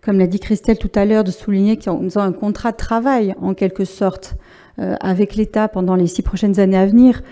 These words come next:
Mais, euh, vraiment, je crois qu'il faut qu'on soit tous en, en très, très grande vigilance de ce qui va se passer, parce que, je le redis, depuis mille neuf cent quatre-vingt-dix, il n'y a plus,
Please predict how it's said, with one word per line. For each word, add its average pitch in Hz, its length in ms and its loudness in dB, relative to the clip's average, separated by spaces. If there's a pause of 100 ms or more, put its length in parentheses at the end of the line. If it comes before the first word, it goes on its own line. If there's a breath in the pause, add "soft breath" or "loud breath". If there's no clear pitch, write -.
(380 loud breath)
Mais, 196 280 4
euh, 180 180 2
vraiment, 233 340 4
je 233 80 -2
crois 196 120 0
qu'il 196 120 -6
faut - 140 -2
qu'on 202 160 -2
soit 202 200 -2
tous - 380 -4
en, 185 200 2
en 190 120 -2
très, - 240 0
très 247 180 -2
grande 208 280 2
vigilance 202 720 4
de 190 80 0
ce 190 80 -2
qui 202 100 -4
va 190 100 0
se 190 100 -10
passer, 220 460 -2 (560 loud breath)
parce 180 200 -8
que, 202 140 0
je 190 100 0
le 214 100 2
redis, 226 300 2
depuis 220 180 -4
mille 208 160 2
neuf 220 120 -4
cent 214 140 -8
quatre-vingt-dix, 196 760 -4
il 202 100 4
n'y 196 100 4
a 185 60 0
plus, 247 300 0